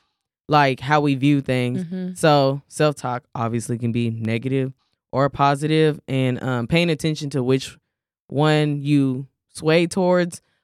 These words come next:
Speaker 1: often is very important.
Speaker 2: Mm-hmm.
Speaker 1: Uh, so you can start making more proactive changes in how you take on life, viewing yourself, things of that nature. So just, um, basically, um,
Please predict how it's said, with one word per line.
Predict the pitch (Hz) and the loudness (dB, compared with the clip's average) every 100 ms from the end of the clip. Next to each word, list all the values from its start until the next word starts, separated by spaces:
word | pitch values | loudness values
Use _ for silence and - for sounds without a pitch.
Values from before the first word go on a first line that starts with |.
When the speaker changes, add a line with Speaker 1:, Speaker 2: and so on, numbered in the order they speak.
| _ | _
Speaker 1:
often | 151 165 - 165 165 160 | 4 4 2 0 0 -4
is | - 151 | -4 -2
very | 143 147 139 | 0 2 2
important. | 131 131 170 165 160 156 | -2 0 2 2 0 -2
Speaker 2:
Mm-hmm. | 185 175 165 _ - | -4 -6 -10 _ 0
Speaker 1:
Uh, | 147 | 2
so | 143 156 | 4 2
you | 147 | 2
can | 151 | 0
start | 151 139 | 0 0
making | 139 139 | 0 0
more | 135 | -2
proactive | 127 131 117 123 120 110 | -2 -4 -2 -4 -4 -6
changes | - 139 143 139 143 139 - - | -2 0 0 2 2 0 -4 -8
in | 135 131 | -6 -6
how | 131 127 | -6 -6
you | 123 | -4
take | 123 117 | -4 -6
on | 127 117 | -6 -4
life, | 117 117 117 - - | -2 -2 -2 -8 -8
viewing | 120 127 117 | -4 -2 -2
yourself, | 117 - 117 117 | -6 -6 -10 -10
things | 135 123 - | -16 -16 -16
of | |
that | - | -16
nature. | - - - _ _ _ _ - | -18 -20 -20 _ _ _ _ -10
So | - 196 190 185 | 2 6 6 4
just, | 175 170 208 220 - | 2 2 4 2 -2
um, | 170 170 151 147 | 2 4 2 2
basically, | 160 190 202 170 160 165 170 _ _ _ _ _ _ _ - | 2 2 -2 -2 0 0 -2 _ _ _ _ _ _ _ 2
um, | 156 151 139 131 127 135 | 4 6 4 2 -2 -6